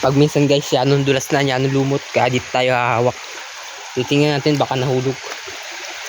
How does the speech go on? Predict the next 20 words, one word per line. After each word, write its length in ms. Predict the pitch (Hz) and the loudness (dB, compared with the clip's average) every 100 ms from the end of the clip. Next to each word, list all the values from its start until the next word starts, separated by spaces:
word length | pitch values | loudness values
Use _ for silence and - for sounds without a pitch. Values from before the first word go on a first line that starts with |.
| - - - - - - - - | -12 -10 -8 -8 -6 -6 -6 -2
Ayan. 160 | - 156 - - - - - - - - - - - - - - - - - - - | -2 -2 -6 -6 -6 -6 -6 -6 -6 -6 -6 -6 -6 -6 -6 -6 -6 -6 -6 -6 -2
Ayun. 300 | 139 170 170 127 - - - - | 4 4 4 0 -6 -12 -12 -4
Sabi 240 | 117 117 | -2 0
na 160 | 123 127 | 0 0
ba 160 | 120 123 | -2 2
guys, 400 | 131 117 - - - - - - | 2 2 -2 -10 -12 -14 -14 -4
na 80 | 131 | 0
ito 240 | 127 131 131 | 0 4 4
oh. 160 | 120 - - - - - - - - - - - | 4 0 -10 -12 -12 -12 -12 -12 -12 -12 -12 -2
Yan. 320 | 113 117 117 110 104 - - - | 0 2 0 -2 -4 -8 -10 -6
Yun. 480 | 120 131 139 139 123 107 107 - - - - - - - - - - - | 2 6 8 6 6 2 -6 -12 -12 -10 -10 -12 -12 -12 -12 -10 -10 0
Ito 40 | 117 | 2
guys, 240 | 120 110 | 2 2
oh. 80 | - - - | -4 -6 -6
Kita 240 | - 107 107 | -4 -2 0
nyo? 160 | 127 127 - 131 | 0 -4 -6 -2
Yan. 160 | 120 | 0
Ito 800 | 104 - - - - - - - | -2 -6 -8 -8 -8 -8 -8 -4
yung 160 | 143 147 | -2 0
sing-sing 320 | 147 135 120 | -2 0 -2